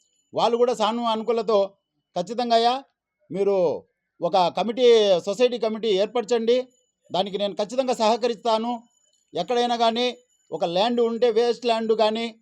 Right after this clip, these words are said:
గవర్నమెంట్ ల్యాండ్ కానీ ఉంటే ఖచ్చితంగా నేను ఇప్పించడానికి ట్రై చేస్తానన్నారు." ఆ విధంగానే మనం ఇవాళ సొసైటీ కూడా, ఆ,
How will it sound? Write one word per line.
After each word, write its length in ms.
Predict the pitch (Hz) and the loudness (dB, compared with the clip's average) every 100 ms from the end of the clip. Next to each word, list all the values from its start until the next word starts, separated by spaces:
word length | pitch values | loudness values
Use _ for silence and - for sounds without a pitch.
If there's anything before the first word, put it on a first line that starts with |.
| - 190 | -2 0
గవర్నమెంట్ 340 | 226 240 214 | 0 -4 0
ల్యాండ్ 260 | 214 214 214 | 0 0 0
కానీ 380 | 214 220 220 - | 0 -2 -10 -10
ఉంటే 380 | 170 208 233 233 - _ _ _ 160 | -8 -2 0 0 -6 _ _ _ -10
ఖచ్చితంగా 340 | 160 208 233 | -8 -6 -6
నేను 200 | 220 208 | -4 -6
ఇప్పించడానికి 680 | 190 254 226 233 226 208 226 | -8 -8 -4 -4 -2 0 0
ట్రై 240 | - 170 214 | 0 -4 -4
చేస్తానన్నారు." 840 | 233 220 214 208 202 202 220 214 _ _ - | -4 -4 -4 -4 -4 0 0 0 _ _ -4
ఆ 80 | 190 | -2
విధంగానే 460 | 220 240 240 240 | -2 -4 -4 -4
మనం 260 | 233 214 214 | -4 -4 -2
ఇవాళ 380 | 208 220 220 170 | 0 2 2 -2
సొసైటీ 440 | - 185 233 226 | -4 -4 -2 -2
కూడా, 340 | 220 233 156 - _ _ _ _ | 0 2 0 -2 _ _ _ _
ఆ, 100 | 160 | -2